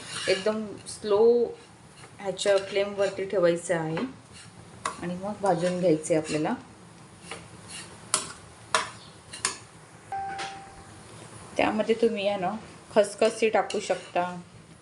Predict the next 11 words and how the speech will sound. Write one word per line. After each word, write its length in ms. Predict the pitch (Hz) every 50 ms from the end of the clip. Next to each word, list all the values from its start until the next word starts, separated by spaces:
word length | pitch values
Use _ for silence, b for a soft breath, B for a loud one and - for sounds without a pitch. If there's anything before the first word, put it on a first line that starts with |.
| - - -
चारोळी 380 | 208 180 175 185 196 196 208
टाकू 300 | 220 208 175 - - 180
शकता, 520 | - - - 170 - - - - 170 170 170 170 - -
खारीक 260 | 185 175 185 190 -
पावडर 400 | - - 175 165 165 175 185 190
टाकू 300 | 190 233 190 - - 196
शकता, 500 | 190 - 185 - - - - 175 170 170 165 - - - - - - - - - - _ - - - - - - - - - -
तर 40 | 196 -
तुमच्या 320 | 233 214 202 - 220 226 -
चॉईसनुसार 680 | 226 196 165 175 185 - - 185 175 170 - 170 160
आहे. 140 | 160 160 160